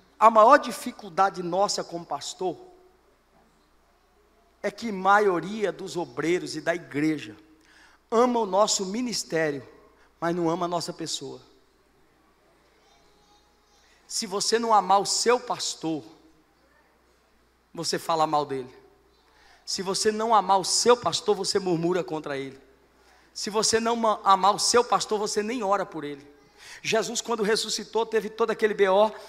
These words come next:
a, a, a, as, as irmãs chegaram no túmulo, e diz a Bíblia que Jesus disse: "Sou eu,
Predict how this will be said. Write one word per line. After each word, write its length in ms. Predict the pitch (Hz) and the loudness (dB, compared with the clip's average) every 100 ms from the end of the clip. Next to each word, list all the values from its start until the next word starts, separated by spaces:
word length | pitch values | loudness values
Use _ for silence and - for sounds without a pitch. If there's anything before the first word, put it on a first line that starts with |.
| - - | -14 2
a, 260 | 202 185 | 4 6
a, 360 | - 202 165 180 | 6 6 6 2
a, 360 | - 196 - 190 | 4 4 6 2
as, 120 | 175 208 | 0 -4
as 140 | 185 165 | -4 -4
irmãs 260 | 185 190 | -4 -4
chegaram 480 | 175 185 180 196 196 - - - _ - | -2 2 4 4 0 -12 -20 -20 _ -6
no 160 | 190 | -4
túmulo, 500 | 190 208 214 214 226 220 - - _ - | 0 0 2 2 0 -4 -16 -20 _ -14
e 80 | 175 | -8
diz 200 | 208 214 | 0 2
a 60 | |
Bíblia 340 | 170 196 202 208 | 2 -2 -2 -2
que 200 | 214 208 | -2 -4
Jesus 480 | 202 175 202 208 - | -2 -2 -6 -8 -8
disse: 260 | 196 - | -4 -4
"Sou 220 | 196 240 202 | 0 2 4
eu, 360 | 196 208 226 | 2 0 -2